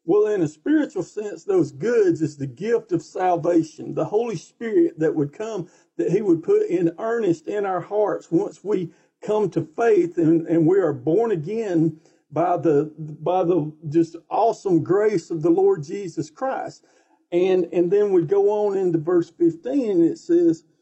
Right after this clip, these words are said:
"And unto one he gave five talents, to another two, and to another one, and to every man according to his several ability,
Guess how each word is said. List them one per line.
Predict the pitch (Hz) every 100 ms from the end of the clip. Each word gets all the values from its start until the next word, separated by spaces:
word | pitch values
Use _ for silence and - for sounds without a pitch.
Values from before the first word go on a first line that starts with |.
| _ _ _ _
"And | 165 190
unto | 208 202 165
one | 147 196 285 233 170
he | 175
gave | 156 165 143 -
five | 165 208 269 -
talents, | 185 165 170 170 - _ _ _ _ - 147
to | 185 170
another | 156 170 254
two, | - 180 156 156 165 - _ _ _ 143
and | 147
to | 180 165
another | 160 160 180
one, | 240 170 143 135 143 147 _ _ _ _ -
and | 151 147
to | -
every | 214 269 339 277
man | 233 214 208 170
according | 160 185 202 208 175
to | 170
his | 165 165
several | - 180 190 226 233
ability, | 196 175 151 151 139 151